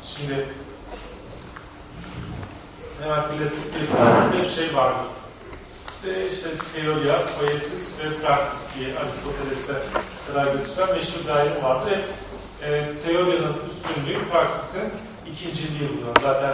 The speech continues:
felsefe ayrım modelleri de bunun üzerine kurulmuş. Bir kere zaten Aristoteles bu modeli kabul etmiyor. O yüzden politik felsefesi, politik felsefe olarak, politik felsefe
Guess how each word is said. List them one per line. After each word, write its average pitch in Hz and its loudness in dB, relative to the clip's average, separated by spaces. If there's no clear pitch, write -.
felsefe 147 2
ayrım 143 4
modelleri 135 0
de 214 0
bunun 165 -4
üzerine 117 -4
kurulmuş. - -14
Bir 214 0
kere 208 6
zaten 202 8
Aristoteles 165 2
bu 170 0
modeli 180 2
kabul 127 0
etmiyor. 123 -6
O 160 0
yüzden 156 4
politik 143 -2
felsefesi, - 0
politik - -4
felsefe 143 2
olarak, 139 2
politik 139 -4
felsefe 143 2